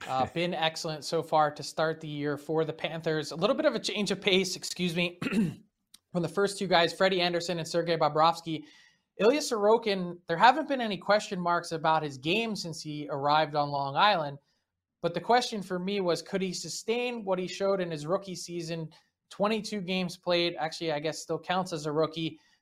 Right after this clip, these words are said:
Speaker 1: but the sample size was small. And so everyone was saying, "Can he sustain that type of success?"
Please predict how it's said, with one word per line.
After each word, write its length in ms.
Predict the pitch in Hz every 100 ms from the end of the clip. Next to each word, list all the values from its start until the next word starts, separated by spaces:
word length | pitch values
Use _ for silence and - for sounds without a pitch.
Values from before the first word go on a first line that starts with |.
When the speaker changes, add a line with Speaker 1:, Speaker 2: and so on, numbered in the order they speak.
| _ _
Speaker 1:
but 100 | 170
the 80 | 165
sample 360 | 175 285 285
size 320 | 208 190 165 160
was 100 | 143
small. 360 | 175 160 156
And 60 | 151
so 140 | 175
everyone 260 | 175 190 185
was 120 | 175
saying, 240 | 185 165
"Can 200 | - 196
he 140 | 190 190
sustain 540 | 185 160 - 190 196
that 200 | 180 160
type 200 | 180 170
of 100 | 160
success?" 560 | - 147 - 160 147